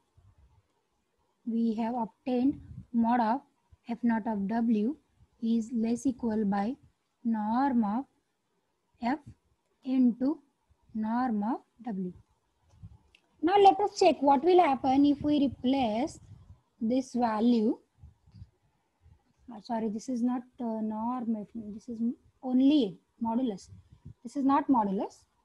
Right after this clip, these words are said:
This is F naught of omega simply, F naught of W simply. Now we will replace this W by minus W. What will happen?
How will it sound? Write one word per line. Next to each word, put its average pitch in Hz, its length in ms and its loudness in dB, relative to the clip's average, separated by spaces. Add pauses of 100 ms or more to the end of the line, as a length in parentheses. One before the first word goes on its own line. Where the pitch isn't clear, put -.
(920)
This 247 160 -10
is 269 80 -14
F 262 140 -4
naught 262 240 2
of 226 160 -4
omega 185 400 -8
simply, 185 400 -16 (140)
F 240 80 -12
naught 262 180 -2
of 233 120 -2
W 214 260 -2
simply. 196 340 -10 (500)
Now 311 360 2 (240)
we 311 160 2
will 320 220 6
replace 320 360 4
this 311 180 0
W 254 680 4 (420)
by 247 280 4
minus 302 440 6
W. 196 340 4 (420)
What 285 160 0
will 359 180 6
happen? 339 380 2